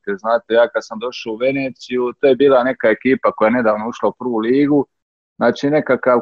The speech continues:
klub, nekakva momčad tek u nastajanju. I onda ono, mi smo gradili to da se mi po-, pojavimo na košarkaškoj mapi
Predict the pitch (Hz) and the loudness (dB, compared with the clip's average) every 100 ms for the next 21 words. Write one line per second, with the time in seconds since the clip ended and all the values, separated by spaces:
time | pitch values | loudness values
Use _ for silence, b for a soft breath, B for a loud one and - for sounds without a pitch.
0 | - 160 165 139 117 123 139 - - 127 | 2 4 6 4 2 -2 -6 -6 -6 -4
1 | 147 127 135 120 156 143 143 135 - 98 | -4 -6 -8 -6 -6 -2 -2 -2 -6 -10
2 | - - _ _ _ 98 110 127 131 139 | -10 -12 _ _ _ -10 -8 -2 0 0
3 | 147 139 135 131 143 139 - 131 117 143 | 0 -2 -2 -4 -6 -10 -8 -4 0 2
4 | 160 120 101 87 _ _ _ _ _ _ | 2 0 -8 -10 _ _ _ _ _ _
5 | 120 104 95 95 - 101 113 104 - 110 | -8 -8 -8 -12 -12 -8 -8 -8 -6 -6
6 | - 120 107 85 90 92 90 - 104 110 | 0 2 4 2 -2 -8 -10 -10 -8 -8
7 | - 98 - - 95 120 135 - 120 113 | -6 -10 -10 -8 -6 -4 -4 -4 -4 -4